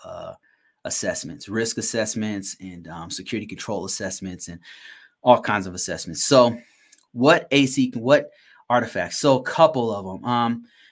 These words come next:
you might look at, well, see, A C controls is a very broad area. So it covers remote, m-, uh, uh, remote management. It co-, covers mobile,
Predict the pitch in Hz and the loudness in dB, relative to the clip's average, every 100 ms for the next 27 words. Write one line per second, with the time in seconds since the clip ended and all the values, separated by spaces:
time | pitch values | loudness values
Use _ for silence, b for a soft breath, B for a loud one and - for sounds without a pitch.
0 | B 123 156 185 165 135 127 131 143 143 | B 0 4 6 6 4 0 2 0 -2
1 | - 123 120 117 - - B B B B | -4 0 0 0 -4 -12 B B B B
2 | _ _ _ _ _ _ _ _ _ _ | _ _ _ _ _ _ _ _ _ _
3 | - - _ _ _ 170 165 226 180 220 | -16 -16 _ _ _ 0 0 0 2 2
4 | 226 220 220 220 185 139 127 98 135 139 | 0 -2 -2 0 0 -2 -6 -6 -2 0
5 | 127 - 117 117 110 110 110 _ _ _ | -2 -2 0 2 2 0 -4 _ _ _
6 | _ _ _ _ 131 143 107 95 - 123 | _ _ _ _ 0 2 0 -6 -4 -4
7 | 127 156 135 117 107 104 b b b b | -2 0 0 0 -6 -8 b b b b
8 | _ - 117 110 123 135 139 - _ _ | _ -12 -4 0 2 2 0 -10 _ _
9 | _ _ _ _ _ 117 117 113 113 110 | _ _ _ _ _ -6 -4 -4 -6 -4
10 | 107 104 - _ _ - 110 104 101 104 | -4 -6 -10 _ _ -8 -6 -6 -8 -6
11 | 113 117 - - 120 104 107 123 135 160 | -4 -4 -8 -16 -10 -8 -6 -4 -2 -4
12 | 196 _ _ - 117 117 120 113 - 131 | -6 _ _ -8 -6 -4 -6 -8 -8 -4
13 | 117 107 107 104 110 127 135 139 143 | -4 -6 -10 -6 -6 -4 -4 -4 -8